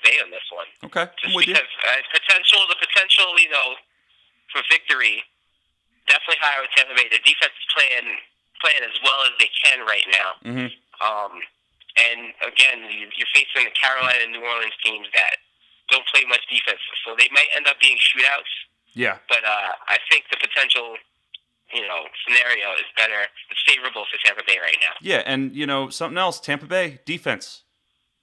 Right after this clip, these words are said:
Speaker 1: Yeah,
Speaker 2: Defense
Speaker 1: I,
Speaker 2: wins
Speaker 1: I, I say,
Speaker 2: championships.
Speaker 1: yeah, the Lions have none of these assets right now, and they're, I mean, they're the, um, I'd say they're on the outside looking in, in terms of, uh, like, prediction-wise. They,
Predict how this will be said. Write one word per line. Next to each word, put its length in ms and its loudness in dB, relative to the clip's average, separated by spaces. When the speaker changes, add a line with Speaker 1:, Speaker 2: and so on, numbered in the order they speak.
Speaker 1:
Yeah, 160 4
Speaker 2:
Defense 280 -4
Speaker 1:
I, 40 4
Speaker 2:
wins 140 4
Speaker 1:
I, 20 6
I 40 4
say, 80 2
Speaker 2:
championships. 680 2
Speaker 1:
yeah, 160 4
the 80 6
Lions 400 2
have 220 4
none 180 4
of 60 -2
these 180 2
assets 460 0
right 180 0
now, 220 2
and 200 -4
they're, 120 2
I 60 -4
mean, 180 2
they're 120 2
the, 120 0
um, 80 2
I'd 160 2
say 100 4
they're 120 2
on 120 0
the 60 -2
outside 340 -4
looking 240 -4
in, 160 -4
in 240 -12
terms 240 0
of, 80 -14
uh, 200 -8
like, 200 0
prediction-wise. 720 -2
They, 160 -4